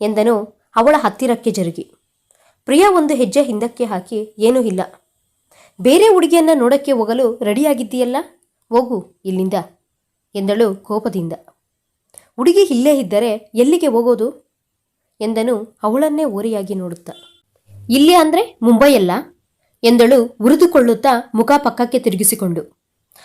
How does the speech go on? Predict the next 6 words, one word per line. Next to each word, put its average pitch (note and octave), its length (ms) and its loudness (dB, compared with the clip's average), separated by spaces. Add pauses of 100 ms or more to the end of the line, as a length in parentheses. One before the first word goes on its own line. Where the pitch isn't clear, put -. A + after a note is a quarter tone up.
"ಹಾ, F#4+ 280 4
ಮುಂಬೈಯಲ್ಲೇ, A#3+ 840 0 (240)
ಈ D4 80 4
ಪಾರ್ಕಿನಲ್ಲೇ" D#4 920 0 (220)
ಎಂದನು A#3+ 300 2
ಶಶಿ A#3 500 -4